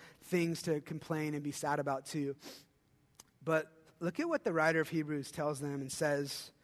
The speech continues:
about them. In Hebrews chapter ten, he writes to them, "Guys," I put that in there, "Guys,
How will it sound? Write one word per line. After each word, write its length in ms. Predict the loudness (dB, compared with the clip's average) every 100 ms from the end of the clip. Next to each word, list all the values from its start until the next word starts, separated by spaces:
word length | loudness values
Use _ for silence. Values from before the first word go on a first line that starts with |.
| _ _ _ _ -14
about 380 | -4 -2 -2
them. 260 | -6 -12 -14 -20 _ _ _ _ _ _ _ _ _ _
In 60 | -8
Hebrews 300 | -4 -4 -2
chapter 300 | 0 0 -2
ten, 400 | -4 -2 -4 -8 -14 _ _ _ _ _ _ _ _ -14 0
he 60 |
writes 300 | 4 4 2
to 60 | -6
them, 300 | -4 -4 -8 -14 _ _ _ _ _ _ _ _ _ _ _ _ _ _
"Guys," 380 | 4 4 4 -6 -14 _ _ -16
I 40 |
put 160 | -10 -8
that 140 | -6
in 60 | -8
there, 160 | -14 4
"Guys, 340 | 8 8 6